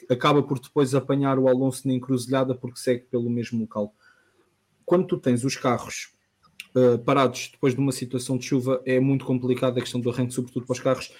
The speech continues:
que vão na parte da frente. Porquê? Porque tu tens ali secadores, tens ali imensas coisas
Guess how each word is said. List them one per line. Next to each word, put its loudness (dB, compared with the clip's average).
que -8
vão 0
na 0
parte -2
da -2
frente. -4
Porquê? -2
Porque -16
tu -2
tens 0
ali 2
secadores, 0
tens -2
ali 0
imensas 0
coisas -4